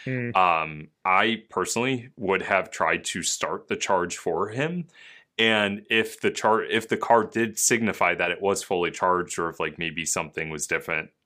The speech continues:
Speaker 2: I, I just, I don't know. I wouldn't have touched his vehicle. That's just my
Speaker 1: <laughs>
Speaker 2: opinion.
Speaker 1: Yeah.
Speaker 2: Like, unless I absolutely needed it, then yeah, for an emergency. But I don't
Speaker 1: Yeah,
Speaker 2: know.
Speaker 1: and I'm not sh-, I'm not sure about the whole situation 'cause I,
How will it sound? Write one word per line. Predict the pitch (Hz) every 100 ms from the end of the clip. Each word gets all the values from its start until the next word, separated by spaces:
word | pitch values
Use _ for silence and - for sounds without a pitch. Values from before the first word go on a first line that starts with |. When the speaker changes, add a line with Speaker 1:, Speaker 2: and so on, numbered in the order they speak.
| -
Speaker 2:
I, | 95 95 -
I | 110
just, | 113 - -
I | 120
don't | 113
know. | 78 -
I | 120
wouldn't | 127 135 117
have | 113
touched | - 98 - -
his | 85 73
vehicle. | 76 76 - -
That's | 107 131
just | - 185
my | 156
Speaker 1:
<laughs> |
Speaker 2:
opinion. | 202 85 87 - 139 -
Speaker 1:
Yeah. | 131 123 110 -
Speaker 2:
Like, | 104 98 -
unless | 127 143 147
I | 143 147
absolutely | 147 131 117 107
needed | 113 120 107 85
it, | 78 - - -
then | 107 98 95 -
yeah, | 104 80 -
for | - 98
an |
emergency. | 90 92 90 85 - 82 80 -
But | 87 80 76 - - _ - 101
I |
don't | 113
Speaker 1:
Yeah, | 139 131
Speaker 2:
know. |
Speaker 1:
and | 131
I'm | 139
not | 147 147
sh-, | - -
I'm | 143
not | 139 147 -
sure | 156 151
about | 139 139
the | 131
whole | 135 131
situation | 143 135 127 123 123 135
'cause | 123 127
I, | 120